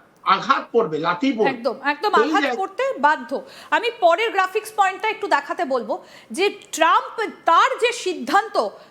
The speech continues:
Speaker 2: অক্টোবর মাস থেকে ভারতের শীর্ষ রপ্তানি পণ্য, মার্কিন যুক্তরাষ্ট্রে ভারত কি কি রপ্তানি করেছে সেই হিসেবটা, এটা হচ্ছে ফিনান্সিয়াল ইয়ার দু হাজার তেইশ চব্বিশ।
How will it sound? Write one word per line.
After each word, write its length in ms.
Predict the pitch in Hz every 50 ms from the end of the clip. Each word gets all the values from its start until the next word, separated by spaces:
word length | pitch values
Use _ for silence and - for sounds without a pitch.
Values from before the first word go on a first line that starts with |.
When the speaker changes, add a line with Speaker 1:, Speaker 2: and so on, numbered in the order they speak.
| - -
Speaker 2:
অক্টোবর 460 | - 285 294 302 - 427 349 427 427 381
মাস 260 | 370 311 277 - -
থেকে 240 | - 254 262 285 302
ভারতের 500 | 254 - 277 277 330 381 - 480 480 -
শীর্ষ 500 | - - - 370 381 370 - - - 427
রপ্তানি 640 | 453 453 370 302 294 294 - - - 370 359 440 453 - -
পণ্য, 360 | 370 370 381 359 254 202 - - - - - - - _ 233
মার্কিন 460 | 247 269 294 302 - 403 440 440 403
যুক্তরাষ্ট্রে 600 | 381 403 392 403 415 403 381 392 - - - 453
ভারত 360 | 381 247 - 262 294 370 427 427 - -
কি 100 | 311 302
কি 160 | 311 - 427
রপ্তানি 560 | 339 254 262 262 - - - 359 381 359 339
করেছে 440 | - 269 214 196 196 - - 196 - - - - - - -
সেই 320 | - - 330 359 440 466 440
হিসেবটা, 500 | 339 359 - - 359 359 359 - 415 453
এটা 200 | 392 254 339 330
হচ্ছে 180 | 349 339 392
ফিনান্সিয়াল 580 | 381 - 311 302 302 311 302 - 359 339 349 311
ইয়ার 220 | 330 349 392 320
দু 80 | 277 302
হাজার 240 | 269 302 302 349 349 - -
তেইশ 360 | 311 294 320 370 381 392 - -
চব্বিশ। 520 | - 330 302 233 214 - 185 170 - -